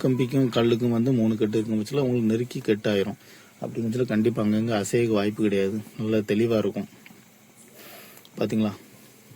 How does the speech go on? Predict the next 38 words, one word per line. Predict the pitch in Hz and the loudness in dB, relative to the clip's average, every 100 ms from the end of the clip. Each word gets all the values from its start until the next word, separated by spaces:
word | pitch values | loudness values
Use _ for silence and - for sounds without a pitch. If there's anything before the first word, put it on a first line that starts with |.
| - | -8
இதுல | 110 104 | -4 -2
இப்ப | 104 101 | -2 -4
கட்டி | 104 104 | -2 -2
வச்சாச்சு. | 101 110 101 120 - - - - - - | 0 -2 -2 -4 -6 -20 -20 -20 -10 -2
விட | 110 | 0
மாட்டுக்கு | 110 104 101 | 2 0 0
பாருங்க, | 98 101 101 - - - - | -2 -4 -6 -8 -16 -20 -6
தெளிவு. | 110 107 104 101 | -2 0 0 0
நார்மலா | 104 113 120 | -2 0 0
இது | 117 110 | 0 -2
கட்டல | 110 123 113 | 0 0 2
அப்படின்னா | 110 110 120 110 | 0 0 -2 0
பிரயோஜனம் | 107 117 113 | 0 2 0
இருக்காது. | 101 107 104 | -2 -2 -2
சில | 107 107 107 | -2 0 0
இதுல | 107 107 | 0 0
வந்து | 107 113 | 0 2
வெளியே | 107 110 | 2 0
மட்டும் | 107 113 | 0 0
இழுத்து | 110 107 107 | 0 0 -2
மட்டும் | 107 107 | 0 -2
விட்டுட்டு, | 101 107 139 - - - - - - | -4 -4 -4 -6 -20 -20 -20 -12 -2
கல்லுக்கும் | 120 139 143 156 131 | 2 4 4 2 0
முள்ளு | 117 123 | 0 2
கம்பிக்கு | 120 117 117 | 0 2 0
மட்டும் | 113 120 | -2 -2
வச்சு | 107 110 | -2 -2
கட்டிட்டு | 110 107 | -2 0
போயிருவாங்க. | 104 98 98 101 104 | 0 0 -2 -4 -2
நம்ம | 101 | -4
அப்படி | 95 104 | -2 -2
கட்டுறது | 101 110 110 | -2 -2 0
இல்ல. | 104 104 101 | 0 0 0
எல்லாமே | 110 120 139 - - - - - - | 0 0 -4 -6 -20 -20 -20 -20 -8
இப்ப | - 107 | 0 6
A | 127 135 | 6 6
to | 135 123 | 4 4
Z | 131 | 4